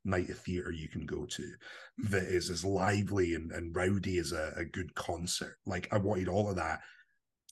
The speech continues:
with spoken word poets. And I think it's taken a long time, <laughs> but I think that's, th-, this year has been the biggest year for me. And I'm, I'm super proud of what we've done in our shows. And I think it's really started to click.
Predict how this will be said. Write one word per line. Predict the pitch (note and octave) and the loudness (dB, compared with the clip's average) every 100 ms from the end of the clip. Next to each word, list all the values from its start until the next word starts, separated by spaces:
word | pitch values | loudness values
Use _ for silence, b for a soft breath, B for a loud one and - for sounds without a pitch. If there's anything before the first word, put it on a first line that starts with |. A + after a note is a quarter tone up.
| - | -8
with | F2 - | -4 -2
spoken | - F2 E2+ D#2 | 0 -2 -4 -8
word | D2+ C#2+ | -8 -6
poets. | - G2+ D2 G#2+ | 0 0 0 0
And | G2 | 0
I | |
think | - A#2 A2+ - B B B - | 4 4 4 -4 B B B -6
it's | - | 2
taken | C3+ A#2 G#2+ | 4 6 4
a | |
long | G#2 A2 G2 | 6 4 6
time, | G#2+ A#2+ B2+ - | 6 6 6 4
<laughs> | F3 - - - | 2 2 -4 0
but | |
I | A2 | 2
think | B2 A2+ | 4 6
that's, | A2+ A2+ A2+ | 6 4 0
th-, | A2+ A2 | 0 2
this | A2 A#2 - | 4 4 4
year | G#2 F#2 | 4 4
has | E2 | 0
been | - F#2 | -2 -2
the | F2+ | 0
biggest | F#2+ F2 - | -2 -2 0
year | F#2+ | 0
for | F2 | 2
me. | F2 | 0
And | E2 E2+ | 0 0
I'm, | F2+ | 0
I'm | |
super | - G2 E2+ | 0 -2 2
proud | G#2 F2+ | 4 4
of | |
what | F2+ F2 | 2 0
we've | D2+ | 0
done | G2+ | 2
in | G2 F#2+ | 4 2
our | |
shows. | - - D#2+ | -2 -4 -2
And | F#2 | -4
I | |
think | D#2 G2+ F#2 | -2 -2 -2
it's | - | -4
really | F2+ F#2 | -2 -2
started | - E2 - | -2 -4 -4
to | - | -8
click. | - - A#2 | -4 2 2